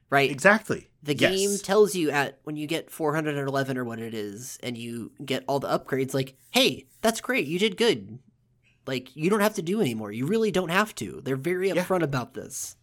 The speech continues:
Speaker 2: Yeah.
Speaker 1: So them making the reward, like, an insult is correct in this <laughs> case.
Speaker 2: It's, it's correct. I, I feel like there is a very deep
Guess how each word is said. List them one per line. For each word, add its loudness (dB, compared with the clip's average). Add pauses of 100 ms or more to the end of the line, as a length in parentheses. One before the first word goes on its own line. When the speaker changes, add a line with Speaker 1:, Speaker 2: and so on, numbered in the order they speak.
(380)
Speaker 2:
Yeah. 0 (800)
Speaker 1:
So -4
them -2
making -4
the -2
reward, 0 (180)
like, -6
an -4
insult -4 (560)
is -10 (320)
correct -6
in -6
this -4
<laughs> -10
case. -6 (540)
Speaker 2:
It's, -4 (180)
it's -4
correct. -2
I, -2
I 0
feel 0
like -4 (1000)
there -2
is 0
a -4
very -4 (1500)
deep -6